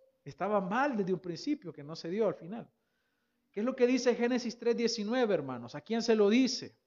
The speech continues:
"Te ganarás el pan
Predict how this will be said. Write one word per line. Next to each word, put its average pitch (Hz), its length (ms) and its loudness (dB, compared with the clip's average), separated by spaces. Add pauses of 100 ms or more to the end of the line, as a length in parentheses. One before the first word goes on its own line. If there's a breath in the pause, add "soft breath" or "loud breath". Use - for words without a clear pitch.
(1400)
"Te 202 140 -2
ganarás 202 480 4
el 233 160 4
pan 294 500 0